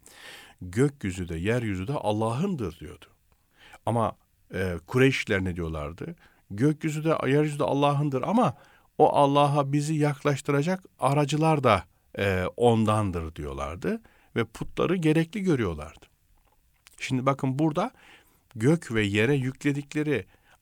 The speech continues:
a-, kelime anlamı değil, manaların dili birbirinden farklıydı. Mefhumlar bazında ayrılıyorlardı.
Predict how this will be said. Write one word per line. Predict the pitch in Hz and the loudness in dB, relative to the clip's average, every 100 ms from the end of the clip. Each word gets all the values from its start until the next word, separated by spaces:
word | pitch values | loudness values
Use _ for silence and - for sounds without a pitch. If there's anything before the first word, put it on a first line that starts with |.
| _ | _
a-, | 104 104 | -4 -4
kelime | - 117 120 160 | -4 0 2 2
anlamı | - 123 120 117 117 107 | 2 0 0 -2 -4 -6
değil, | 107 90 - 87 | -8 -8 -10 -6
manaların | 95 107 113 120 120 120 127 165 131 | -2 0 0 0 -2 -2 0 2 0
dili | 95 87 82 | -4 -8 -8
birbirinden | 92 85 87 80 71 - | -8 -10 -12 -14 -16 -16
farklıydı. | - - - - - - - _ _ - _ - - - | -18 -20 -18 -18 -18 -20 -20 _ _ -20 _ -20 -20 -10
Mefhumlar | 95 110 110 - 120 120 175 170 | -2 0 0 0 2 4 4 4
bazında | 135 107 110 95 - | 2 2 0 -2 -2
ayrılıyorlardı. | 92 87 85 78 73 73 - | -4 -4 -6 -8 -10 -14 -16